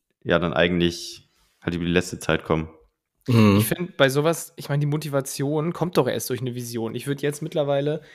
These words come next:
Speaker 3: okay, also ich kann schon vollkommen verstehen, wenn man manchmal halt sagt, „Okay, ich mach jetzt was Kurzfristiges, weil ich Geld brauche.“ Und das Geld, was man daraus holt, kann auch Mittel zum Zweck sein.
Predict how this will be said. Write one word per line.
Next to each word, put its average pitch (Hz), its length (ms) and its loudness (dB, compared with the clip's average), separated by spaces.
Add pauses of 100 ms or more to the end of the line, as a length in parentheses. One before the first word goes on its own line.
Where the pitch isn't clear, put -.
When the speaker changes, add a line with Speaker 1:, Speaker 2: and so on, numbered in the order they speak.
(160)
Speaker 3:
okay, 143 220 0
also 143 120 0
ich 143 60 -8
kann 214 140 -2
schon 160 140 -4
vollkommen 180 280 0
verstehen, 151 360 0
wenn 147 80 4
man 143 120 4
manchmal 143 300 0
halt 127 120 0
sagt, 135 220 2
„Okay, 139 160 -4
ich 139 80 -2
mach 143 160 2
jetzt - 140 -12
was 120 100 -8
Kurzfristiges, 147 680 0
weil 127 100 2
ich - 160 -8
Geld 113 180 2
brauche.“ - 340 -8
Und 127 220 -4
das - 160 -4
Geld, 147 240 6
was 131 140 2
man 127 100 0
daraus 110 320 0
holt, 233 260 4
kann 151 160 0
auch 143 100 2
Mittel 143 220 0
zum 127 200 -6
Zweck 127 260 0
sein. 110 300 -10